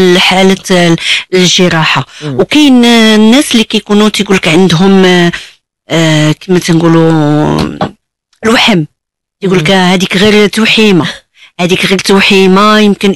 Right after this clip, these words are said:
Speaker 1: انتاش
Speaker 2: مم.
Speaker 1: ولا شي حاجة. خصنا نعرفوا، خصنا نخصوا واحد الحلقة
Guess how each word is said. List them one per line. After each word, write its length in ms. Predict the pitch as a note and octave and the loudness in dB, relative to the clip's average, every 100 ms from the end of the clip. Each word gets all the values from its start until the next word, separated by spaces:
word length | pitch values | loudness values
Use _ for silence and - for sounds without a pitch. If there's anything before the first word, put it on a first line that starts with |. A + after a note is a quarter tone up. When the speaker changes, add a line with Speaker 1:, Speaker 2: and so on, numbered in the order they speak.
| - | 0
Speaker 1:
انتاش 880 | G3+ F3+ - G3 G#3 G#3 G#3 - - - | 0 -2 -4 -2 0 2 0 0 -4 -8
Speaker 2:
مم. 120 | F#3+ F#3 | -8 -2
Speaker 1:
ولا 120 | F#3+ | 0
شي 160 | F#3+ F#3+ | 0 0
حاجة. 340 | F3+ F#3+ A#3+ - - - | 0 0 -2 -4 -12 -12
خصنا 180 | - G3+ | -4 -2
نعرفوا، 540 | D#3 F3 F#3+ G3 F#3+ | -2 -4 -2 0 0
خصنا 440 | E3+ - F#3+ F#3+ | -2 -2 0 0
نخصوا 540 | F#3+ F3+ F3 - - G3 | 2 0 0 -4 -4 0
واحد 280 | F#3 F3+ F3+ | 0 0 2
الحلقة 640 | F3 F3+ F#3+ F#3+ - C#4 | 2 2 0 -2 -2 -4